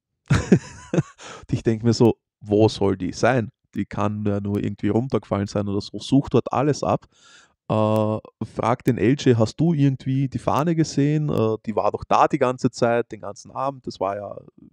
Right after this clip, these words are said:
war ja auch niemand hier.“ Bis mir eine Person in den Kopf geschossen ist, die halt öfters mal oben gewesen ist am D-J-Pult.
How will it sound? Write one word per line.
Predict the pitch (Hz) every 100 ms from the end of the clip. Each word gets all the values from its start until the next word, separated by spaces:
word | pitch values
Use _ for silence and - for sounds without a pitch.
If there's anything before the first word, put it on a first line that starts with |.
| - _ _
war | 87 104 127
ja | 131
auch | 120 -
niemand | 123 135 123 110
hier.“ | - 170 120 _ _ - _ - _ _ _ _ _ _ _ _ _ _ -
Bis | 175 -
mir | 196 170
eine | 175
Person | 185 175 - 190 185
in | 135
den | 117
Kopf | - 127 -
geschossen | 123 123 120 127
ist, | 131 170 - -
die | 135 143 147 135
halt | 139 -
öfters | 196 - 147 139
mal | 120
oben | - 117 110
gewesen | 107 101 101 -
ist | 107 -
am | 107
D-J-Pult. | 107 101 104 - 98 -